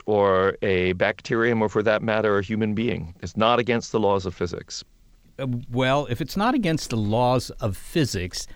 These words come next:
Speaker 2: does that mean that this is just an engineering problem that <laughs> eventually we'll be able to do this?
Speaker 1: It's a very hard engineering problem, but yeah, I mean, maybe we'll be able to do this. I wouldn't volunteer to be the first person to be teleported, though, if I were you.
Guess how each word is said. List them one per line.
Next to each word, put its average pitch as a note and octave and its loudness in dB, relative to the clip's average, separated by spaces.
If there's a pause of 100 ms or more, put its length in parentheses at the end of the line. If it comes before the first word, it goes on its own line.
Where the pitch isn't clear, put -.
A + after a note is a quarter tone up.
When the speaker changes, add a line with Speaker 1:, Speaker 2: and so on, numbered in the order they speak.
(120)
Speaker 2:
does D#3 -2
that A#3+ 2
mean F3+ 0
that D3+ 0
this D#3+ -2
is C3+ -2
just - -2
an G2 -2
engineering C3 2
problem A3+ 2 (240)
that C3+ 2
<laughs> C#3 2
eventually E3 2
we'll C#3+ 4
be C#3+ 0
able C#3 0
to C3 2
do A#2+ 2
this? E3 -4 (560)
Speaker 1:
It's C3+ 2
a C3 4
very A#2+ 4
hard A#2+ 2
engineering F2+ 0
problem, G#2+ 0
but A2+ 0
yeah, A2+ 0
I G#2+ 2
mean, A2 2
maybe C3 2
we'll A2+ -2
be F#2+ 0
able F2 0
to F2 -10
do F2 -4
this. - -4 (300)
I C#3+ 6
wouldn't D#3+ 2 (180)
volunteer C#3+ 2
to B2+ -4
be A#2 2
the A2 0
first B2 -2
person A#2+ 0
to G2+ -4
be F#2+ -4
teleported, F#2+ -2
though, D#2+ 0
if D#2 -4
I E2+ 2
were D#2+ 0
you. E2+ -2